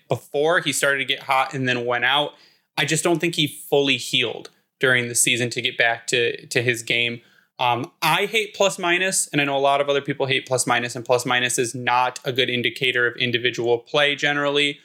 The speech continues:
but Lucas Raymond did improve in the plus minus department, which some people may say he had improved his defensive game if you consider plus minus a good indicator of defense.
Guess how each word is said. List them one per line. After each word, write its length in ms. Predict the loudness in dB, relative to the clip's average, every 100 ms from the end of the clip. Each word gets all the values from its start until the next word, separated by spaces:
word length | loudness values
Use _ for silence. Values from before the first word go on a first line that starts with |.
| _ _ _
but 600 | -8 0 2 2 0 -8 -4
Lucas 320 | 0 2 2 0
Raymond 420 | 0 0 -2 -2
did 220 | 0 0
improve 580 | -2 -4 -2 0 0 0
in 80 | -2
the 80 |
plus 340 | -2 0 0 2
minus 320 | 0 2 -2
department, 580 | -2 0 2 2 -2 -2 -10 _ _
which 260 | -2 0 2
some 180 | 0 0
people 280 | -4 -2
may 200 | 0 2
say 400 | 2 2 2 2
he 220 | -2 0 2
had 160 | 0
improved 560 | -2 -4 0 0 0 -2
his 300 | -2 0 -2
defensive 880 | -8 -2 -2 -2 -2 -2 -2 -4 -4
game 260 | -2 -2
if 140 | -4 -4
you 280 | -6 -6 -8
consider 500 | -4 0 2 2 0 -4 -4
plus 280 | -2 0
minus 340 | 0 0 0 -2
a 60 |
good 180 | -2 -2
indicator 540 | -2 -4 -4 -4 -2 -4
of 120 | -4
defense. 720 | -12 -6 -6 -4 -4 -4